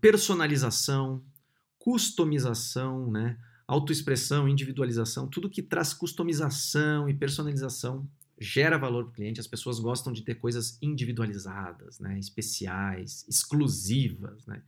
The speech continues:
Exclusividade gera valor. Status gera valor. Se você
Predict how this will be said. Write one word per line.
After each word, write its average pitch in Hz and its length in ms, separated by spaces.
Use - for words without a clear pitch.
Exclusividade 113 1040
gera 104 240
valor. 104 320
Status 139 800
gera 110 240
valor. 110 420
Se - 140
você 110 340